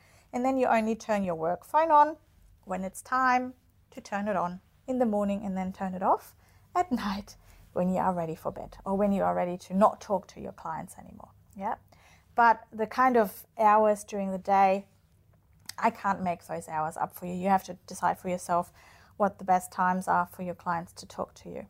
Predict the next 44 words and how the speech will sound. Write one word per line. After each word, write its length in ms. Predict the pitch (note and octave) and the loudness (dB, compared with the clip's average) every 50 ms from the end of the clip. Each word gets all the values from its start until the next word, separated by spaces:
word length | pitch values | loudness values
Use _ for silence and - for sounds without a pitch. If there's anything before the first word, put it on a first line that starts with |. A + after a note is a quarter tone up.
| - - | -16 -16
okay? 300 | F3+ F3+ - F#3 G3 G3+ _ _ _ _ _ _ _ _ - | -16 -14 -12 -12 -12 -12 _ _ _ _ _ _ _ _ 0
And 340 | A#3+ A#3+ A#3+ A#3+ A#3+ A#3 A#3 | 2 4 6 4 4 2 0
this 120 | C#4 C#4+ | -4 -4
is 80 | D4+ C#4 | -4 0
not 220 | C#4 C4+ - - | 2 2 2 0
just 220 | - G#3 G3 - | -4 -10 -12 -12
calling 440 | - - - A3 G#3 G#3 G#3 G3+ F#3+ | -12 -4 -2 0 2 2 0 0 -2
or 80 | F#3 F3 | -6 -8
texting 460 | - - F#3+ F#3+ - - G3 F#3+ F#3 | -6 -8 -8 -8 -8 -12 -10 -8 -6
that's 220 | F3+ D#3+ - - | -6 -8 -8 -4
like 220 | G3 F#3 F3+ - - | -4 -4 -4 -6 -8
Facebook 420 | - - F#3+ F#3+ - - E3+ - | -6 -6 -6 -6 -10 -16 -14 -10
messaging, 640 | F3 E3+ F3 - - F3+ F3+ F3+ F3+ F3+ F#3 F#3 - | -8 -8 -8 -6 -6 -8 -6 -2 -2 -2 -2 -4 -6
'cause 160 | - F#3 G3 | -6 -4 -2
of 180 | G3 F3+ - - | -4 -4 -4 -8
the, 260 | F#3 F#3 F3+ F3 F#3 _ _ _ _ _ _ - | -8 -6 -6 -6 -8 _ _ _ _ _ _ -2
a 60 | G#3+ | 2
lot 120 | G#3 G#3 | 4 4
of 160 | G#3 G3 F#3 F3+ | 4 2 0 0
the, 300 | F#3+ F#3 F3+ F3 E3+ E3 | 2 2 4 4 2 2
um, 200 | F#3 F#3 F3+ F#3 | 0 -2 -2 -4
booking 400 | F#3 - G3 - - F#3+ F3+ G3 | -8 -10 -10 -8 -8 -6 -6 -6
stuff 320 | - - - F3+ F3+ - | -8 -4 -4 -4 -4 -4
is 180 | - - - - | -12 -16 -10 -6
now 180 | F#3+ F3+ F3 F#3 | -4 -2 -2 -4
happening 460 | - - F3+ - - F#3 E3+ F3 F#3 | -4 -6 -8 -8 -8 -12 -12 -12 -12
through 200 | - - G3 F#3+ | -10 -8 -8 -8
Facebook. 500 | - - - F3 F3+ F#3+ - - F3 - - - - - - - - | -8 -4 -2 -2 -2 -2 -6 -10 -12 -12 -12 -20 -20 -20 -14 -4 -2
And 100 | A3+ G#3+ | -2 -2
to 120 | - A#3+ | 0 0
really 280 | A#3 C4 C#4 C4+ B3+ A#3 | 2 2 2 4 2 0
save 440 | A#3 - - - G#3 G3 G3+ G3 - - | -2 -4 -4 0 2 2 2 0 -2 -12
you 80 | F3+ E3+ | -14 -14
time, 640 | - - - - G3+ G3+ G3 F#3 F3+ F3+ F3+ F#3 - _ _ _ _ - | -14 -12 -4 0 4 4 6 4 4 0 -2 -6 -12 _ _ _ _ 0
not 240 | A3 B3+ A#3 - | 2 2 2 4
having 300 | - A3 G#3+ G3+ G3+ G3 | 4 2 2 2 0 -6
to 80 | - G3+ | -6 -4
go 160 | F#3 F#3+ F#3+ | -2 -2 -2
back 240 | F#3 F#3 F3+ - - | 0 -2 -8 -8 -10
and 100 | F3+ F3+ | -12 -12
forth 380 | - - F#3 F#3 F#3 F#3+ - - | -10 -10 -8 -8 -8 -8 -10 -14
with 160 | F#3+ - - | -14 -12 -12
your 80 | F#3+ | -16
clients, 520 | - - - A3 A3 G3+ F#3+ F#3 F#3+ - | -12 -6 -2 -2 0 0 0 -2 -4 -8